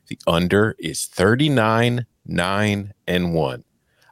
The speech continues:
I don't care what the numbers say, because my numbers tell me that there's gonna be about forty-nine points scored in this game. But guess what? My numbers have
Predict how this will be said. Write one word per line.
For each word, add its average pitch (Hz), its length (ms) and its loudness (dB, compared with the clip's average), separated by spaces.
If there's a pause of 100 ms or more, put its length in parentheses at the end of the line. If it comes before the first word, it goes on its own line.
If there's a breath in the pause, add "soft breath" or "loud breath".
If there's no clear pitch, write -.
(100)
I - 40 0
don't 135 240 0
care 143 300 2
what 127 200 2
the 98 60 0
numbers 104 460 0
say, 78 420 -4
because 90 360 0
my 127 200 2
numbers 98 380 2
tell 101 180 0
me 110 100 2
that 101 120 0
there's 110 160 2
gonna 107 140 2
be 101 100 2
about 101 180 2
forty-nine 120 600 0
points - 320 -4
scored 80 260 0
in 73 60 -4
this 71 180 -4
game. 67 240 -6
But - 120 -8
guess 156 280 0
what? 165 240 2 (400 loud breath)
My - 60 0
numbers 233 300 2
have 170 100 0